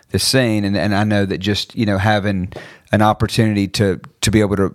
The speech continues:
to minister, um, to, um, you know, those that are the one percenters, and, you know, I don't know all of the, the rhetoric and stuff, but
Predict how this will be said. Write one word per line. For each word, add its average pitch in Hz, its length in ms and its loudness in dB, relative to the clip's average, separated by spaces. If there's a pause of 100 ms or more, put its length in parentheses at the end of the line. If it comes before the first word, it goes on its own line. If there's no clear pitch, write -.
to 107 120 4
minister, 101 880 0 (420)
um, 98 540 0 (220)
to, 101 480 2
um, 95 640 0 (420)
you 107 80 4
know, 101 100 2
those 101 440 2
that 92 300 0
are 98 160 2
the 92 200 2 (220)
one 104 200 2
percenters, 98 640 0
and, 90 380 -4
you 98 80 2
know, 95 100 2
I 95 100 2
don't 90 140 -2
know 95 140 2
all 98 240 0
of 90 80 -6
the, 92 260 0
the 104 160 0
rhetoric 95 480 0
and 95 140 -2
stuff, 98 420 0
but 85 160 -2